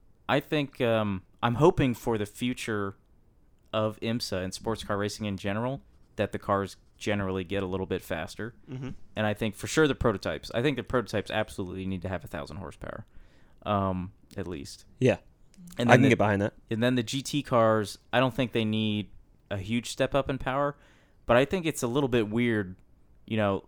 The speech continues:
Speaker 1: like, if, eh, if your kid asks you, like, "Wow, how much horsepower does that have?" And you say, "Well, it's like, it's, it's about five hundred-ish."
Speaker 2: Mm-hmm.
Speaker 1: You know, I, I'd have to check. I think they're around five fifty or so, maybe a little bit more.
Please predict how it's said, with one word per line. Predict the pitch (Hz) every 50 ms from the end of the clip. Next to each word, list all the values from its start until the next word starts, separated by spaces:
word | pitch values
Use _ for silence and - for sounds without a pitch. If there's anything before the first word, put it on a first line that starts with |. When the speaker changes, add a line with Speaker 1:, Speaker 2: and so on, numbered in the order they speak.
| _
Speaker 1:
like, | - 117 113 123
if, | 113 - - - -
eh, | 123 135 - - - - _ - -
if | - - 170
your | 220 240
kid | - - - 180 147 113 98
asks | 92 101 107 113 - - -
you, | 95 73 -
like, | 87 78 - -
"Wow, | 120 151 165 156 127 95 85 76 - - - - -
how | - 156
much | 165 143 - -
horsepower | - 151 139 - - 120 104 92 90
does | - -
that | - 80 71 -
have?" | - 57 53 - - - - - - _ _ - - - -
And | 110
you | 117 104
say, | - 107 95
"Well, | 92 101 101 98 87
it's | 85 -
like, | 80 76 - - _ - -
it's, | 123 143 - -
it's | 170 - 135 135
about | 113 - 107 104 85 - -
five | - - - 85 90 90 80 -
hundred-ish." | - - - 104 101 104 107 101 110 110 113 - - - - - -
Speaker 2:
Mm-hmm. | 131 131 123 113 113 -
Speaker 1:
You | 104
know, | 98 98 98 - - -
I, | - 104 95 - - -
I'd | - 107 107
have | 107 107 104 101 -
to | - 98
check. | - - - 101 92 92
I | 101
think | 101 117 113
they're | - 113 101
around | 101 95 92 -
five | - - 87 85 82
fifty | - - 98 101 - - 101 104
or | 104 104
so, | - 113 110 110 - - _ _ _ -
maybe | 107 107 98 104
a | 101
little | 101 98 95
bit | 107 101 -
more. | 101 104 110 113